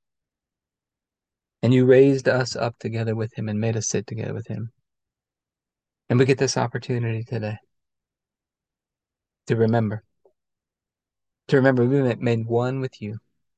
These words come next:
through the sacrifice of Jesus.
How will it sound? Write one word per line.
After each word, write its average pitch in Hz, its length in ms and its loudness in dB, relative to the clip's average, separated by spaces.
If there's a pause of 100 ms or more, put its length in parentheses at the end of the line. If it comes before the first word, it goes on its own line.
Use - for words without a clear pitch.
(1200)
through 123 140 0
the 110 120 -4
sacrifice 110 680 -6
of 117 60 -10
Jesus. - 560 -12